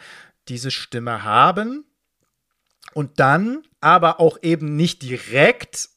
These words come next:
sondern wie es da hieß, indirekt oder unmittelbar. Jetzt kann man sagen, okay, in einem Dorf kann man sich vielleicht wirklich noch unter der Linde treffen oder auch in einem Versammlungsort und dann abstimmen. Das geht natürlich in einem,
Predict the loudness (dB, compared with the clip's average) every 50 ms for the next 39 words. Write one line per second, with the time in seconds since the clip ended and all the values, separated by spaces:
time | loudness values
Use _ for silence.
0 | _ _ -18 -14 -10 -8 -8 -6 -6 -6 -8 -8 -10 -12 -14 -16 -12 -10 -10 -10
1 | -8 -8 -10 -10 -10 -10 -12 _ -10 -8 -8 -8 -8 -8 -10 -10 -8 -8 -8 -8
2 | -8 -8 -8 -8 -8 -8 -8 -10 -10 -10 -10 -10 -8 -8 -6 -4 -2 -2 -4 -4
3 | -6 -10 -10 -8 -8 -8 -6 -4 -2 -2 -2 -2 -4 -8 -8 -6 -4 -2 -2 -2
4 | -4 -6 -12 -20 -20 -20 -20 -20 -20 -20 -20 -20 _ _ _ -14 -12 -10 -8 -8
5 | -8 -8 -8 -6 -4 -2 0 0 0 -2 -4 -6 -4 -4 -4 -4 -6 -6 -12 -10
6 | -8 -8 -6 -6 -6 -8 -10 -8 -8 -10 -8 -8 -8 -8 -8 -10 -8 -8 -6 -4
7 | -4 -4 -4 -6 -8 -8 -10 -10 -8 -4 -4 -4 -4 -4 -6 -6 -4 -2 -2 -4
8 | -4 -4 -8 -8 -10 -12 -12 -12 -10 -8 -8 -6 -6 -6 -6 -8 -8 -10 -10 -6
9 | -4 -4 -4 -6 -8 -12 -16 -14 -14 -14 -12 -14 -14 -12 -12 -12 -10 -8 -8 -8
10 | -6 -6 -6 -4 -4 -4 -6 -6 -10 _ _ _ _ _ _ _ _ _ _ _
11 | _ _ _ _ _ -20 -18 -14 -12 -12 -12 -10 -8 -8 -6 -2 0 -2 -2 -2
12 | -2 -4 -4 -4 -6 -6 -8 -8 -6 -6 -6 -6 -8